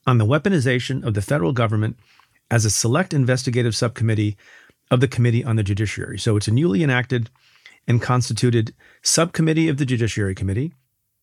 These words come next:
that goes to some of the things that these folks are asking about.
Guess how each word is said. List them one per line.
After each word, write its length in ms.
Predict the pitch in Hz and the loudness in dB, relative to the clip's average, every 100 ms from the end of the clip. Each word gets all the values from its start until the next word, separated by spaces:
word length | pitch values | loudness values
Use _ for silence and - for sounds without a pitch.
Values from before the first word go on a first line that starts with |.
| _ _ _ - | _ _ _ 0
that 220 | 127 127 | 0 2
goes 280 | 131 139 139 | 2 2 0
to 420 | - 135 139 143 254 | 0 0 0 -2 -8
some 240 | 254 139 143 | -6 0 0
of 60 | |
the 60 | 135 | 0
things 220 | 143 143 | 0 0
that 80 | 127 | 0
these 140 | 131 | -2
folks 240 | 127 147 - | -2 -4 -2
are 60 | |
asking 340 | 170 220 - 101 | -2 -2 -2 -2
about. 300 | 87 - | -2 -8